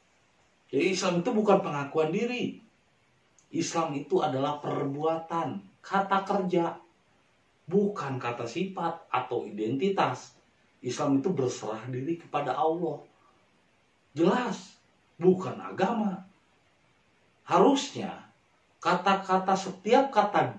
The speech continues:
din di dalam Al-Quran itu diganti dengan ruhani atau jiwa. Dinul Islam, jiwa yang berserah diri. Berserah diri itu kata kerja. Bukan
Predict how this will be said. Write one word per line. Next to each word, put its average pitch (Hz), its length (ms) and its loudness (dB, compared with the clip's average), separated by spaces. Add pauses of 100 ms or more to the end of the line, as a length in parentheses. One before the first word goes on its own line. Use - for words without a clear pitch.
din 208 240 4
di 135 160 2
dalam 104 240 0
Al-Quran 113 480 -2
itu 185 80 6
diganti 139 560 -2
dengan 131 400 -2 (320)
ruhani 143 640 -4 (160)
atau 117 160 -4
jiwa. 117 480 2 (640)
Dinul 175 480 8
Islam, 156 400 2
jiwa 143 400 -2
yang 120 160 0
berserah 135 480 -6
diri. 170 320 -2 (320)
Berserah 143 480 2
diri 156 240 0
itu - 80 -6
kata 151 320 0
kerja. 143 480 -4 (640)
Bukan 113 880 -2